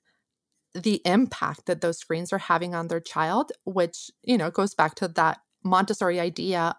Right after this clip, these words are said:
of understanding your child's developmental stage and being able to support it.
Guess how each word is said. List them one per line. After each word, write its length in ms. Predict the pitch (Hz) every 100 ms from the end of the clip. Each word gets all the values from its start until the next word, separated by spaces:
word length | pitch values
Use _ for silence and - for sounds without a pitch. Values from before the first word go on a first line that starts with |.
| -
of 420 | 156 151 175 - - - - _ _ -
understanding 720 | 196 226 240 - 208 180 185
your 140 | 180
child's 360 | 175 175 160 -
developmental 640 | 165 151 151 151 151 156
stage 720 | - - 277 254 - - - _ _ _ _ _ -
and 180 | 208 190
being 260 | 190 175
able 200 | 160 151
to 120 | -
support 480 | 160 156 - 185 160
it. 280 | - -